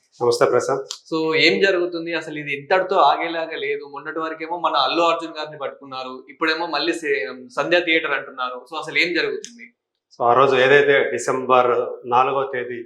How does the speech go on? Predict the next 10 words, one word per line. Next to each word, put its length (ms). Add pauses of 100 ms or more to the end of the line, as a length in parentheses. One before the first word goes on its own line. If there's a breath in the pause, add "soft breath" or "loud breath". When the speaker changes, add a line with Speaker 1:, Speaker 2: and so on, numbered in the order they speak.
(140)
Speaker 1:
రాత్రి 560 (420)
జరిగినటువంటి, 680 (640)
ఆ, 140
Speaker 2:
Hmm. 180
Speaker 1:
ఘటన 260
ఏదైతే 460
ఉందో 160
దుర్ఘటన 560
అనుకోవాలి. 480 (540 soft breath)
So 60